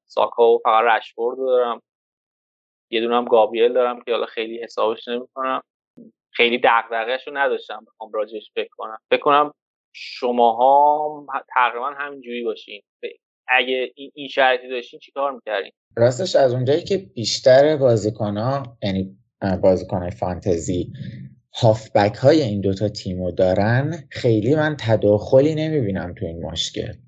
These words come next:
Speaker 2: یعنی اینجوری نیست که مهاجم یا هافبکشون جلوی دفاع حریف بازی کنه. و خب ما اتفاقاً انتظار داریم که این یه بازی پرگل شه.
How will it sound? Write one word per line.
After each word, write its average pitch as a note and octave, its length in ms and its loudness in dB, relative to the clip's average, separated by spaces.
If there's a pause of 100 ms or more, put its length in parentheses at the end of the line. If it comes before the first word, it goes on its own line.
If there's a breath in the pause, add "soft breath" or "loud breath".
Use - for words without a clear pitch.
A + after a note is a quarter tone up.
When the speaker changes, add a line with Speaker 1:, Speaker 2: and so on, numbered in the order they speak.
(460 soft breath)
Speaker 2:
یعنی G2+ 200 4
اینجوری G#2+ 380 4
نیست B2 220 2
که B2+ 60 4
مهاجم F#2+ 540 2
یا F#2 100 0
هافبکشون F2+ 640 0
جلوی F2+ 360 6
دفاع F2 680 2
حریف E2 540 -6
بازی D2+ 360 0
کنه. - 420 -10 (360 soft breath)
و G#2+ 80 8
خب A2 240 4
ما B2 160 4
اتفاقاً A#2 440 2
انتظار A2 600 2
داریم A2+ 260 0
که B2 100 -4
این A#2+ 140 -4
یه B2 100 2
بازی G2+ 400 -2
پرگل A2+ 560 2
شه. E2+ 400 -4